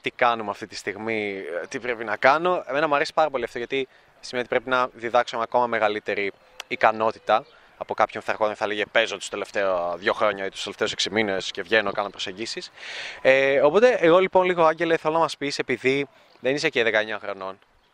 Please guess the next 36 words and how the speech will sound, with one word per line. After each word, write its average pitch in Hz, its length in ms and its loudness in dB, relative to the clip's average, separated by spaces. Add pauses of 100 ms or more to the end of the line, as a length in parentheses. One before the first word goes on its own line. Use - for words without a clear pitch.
(180)
εντάξει, 104 500 -8
ε, 101 580 -2 (280)
είσαι 117 280 0
τριάντα 107 260 0
εννιά, 107 440 -2 (400)
ε, 95 600 -4 (240)
ξέρω, 254 160 0
με 175 80 2
τη 143 80 -2
δουλειά 117 400 4
σου, 151 340 2
κανονικά, 139 800 4
με 135 100 -2
τη 123 100 -4
ζωή 107 300 -2
σου, 147 540 0 (300)
ε, 117 360 4
με 180 120 2
την 175 140 0
ωριμότητά 123 680 2
σου, 147 280 -4
με 135 80 -2
όλες 135 220 2
αυτές 123 200 -8
τις 107 100 -8
εμπειρίες 113 320 -4
που 127 180 0
έχεις 117 280 0
γενικότερα, 143 600 0 (400)
πολύ 139 160 4
περισσότερες 127 400 -2
από 135 160 -8
ένα 151 100 2
δεκαεννιά 139 440 2
χρόνο, 131 200 -2
εννοείται. 113 400 0